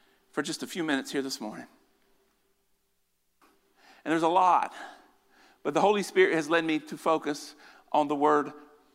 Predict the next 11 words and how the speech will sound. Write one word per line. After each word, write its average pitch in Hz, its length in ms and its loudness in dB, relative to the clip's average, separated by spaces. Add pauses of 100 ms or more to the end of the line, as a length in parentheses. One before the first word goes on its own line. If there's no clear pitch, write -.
purpose. - 680 -8 (1900)
Purpose. - 580 -6 (1300)
Hey, 143 120 -8
my 147 140 0
friends, 131 400 -10 (4000)
he 202 160 -6
is 180 140 0
not 180 240 0
working 160 640 -2 (640)
all 175 540 2 (160)
things 170 640 -8